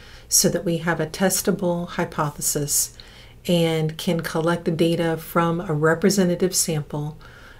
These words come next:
analyze the data, come to conclusions so that then we can circle around again and see where the next questions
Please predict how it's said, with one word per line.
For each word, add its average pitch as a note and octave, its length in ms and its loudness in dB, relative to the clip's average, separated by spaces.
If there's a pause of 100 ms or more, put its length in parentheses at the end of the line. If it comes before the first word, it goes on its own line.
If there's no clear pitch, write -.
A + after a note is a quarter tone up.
(200)
analyze F#3+ 600 4
the F3+ 80 2
data, D#3 540 0 (400)
come G3+ 260 4
to G#3 180 0
conclusions F3 1040 2
so F3+ 200 6
that F3+ 200 -4
then E3 240 0
we E3 160 0
can D#3+ 400 -2 (240)
circle F#3+ 540 4
around F3 320 2
again D#3+ 560 4 (340)
and E3+ 220 2
see F3+ 420 4
where F3+ 560 4
the E3 140 0
next E3 420 -2
questions D#3 800 -2